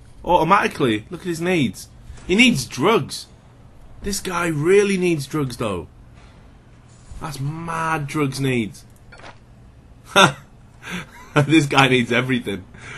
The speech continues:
Oh, Tom Jones, you're in for a bad time in my prison, my friend. I don't like you. Oh, wait.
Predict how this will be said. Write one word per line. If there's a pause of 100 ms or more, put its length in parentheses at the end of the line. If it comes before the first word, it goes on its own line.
(200)
Oh,
Tom
Jones,
you're
in
for
a
bad
time
in
my
prison,
my
friend. (1160)
I
don't
like
you. (200)
Oh,
wait.